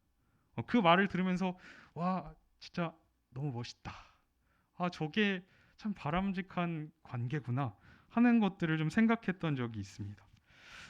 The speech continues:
예수님께서 제자들에게 사명을 주시고 파송하실 때 그냥 보내신 것이 아니라 능력을 주시고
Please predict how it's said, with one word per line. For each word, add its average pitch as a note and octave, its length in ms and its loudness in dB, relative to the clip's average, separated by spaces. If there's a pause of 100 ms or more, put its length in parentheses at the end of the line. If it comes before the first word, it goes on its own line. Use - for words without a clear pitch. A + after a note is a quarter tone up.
(240)
예수님께서 B3+ 640 8
제자들에게 F#3+ 760 2
사명을 A#3 720 4
주시고 C3 640 0 (280)
파송하실 A#3+ 840 2
때 A#2 220 0 (640)
그냥 A3 540 2
보내신 D3+ 520 -2
것이 C#3+ 260 -2
아니라 A#2 420 0 (400)
능력을 D3 520 2
주시고 A#2+ 580 -4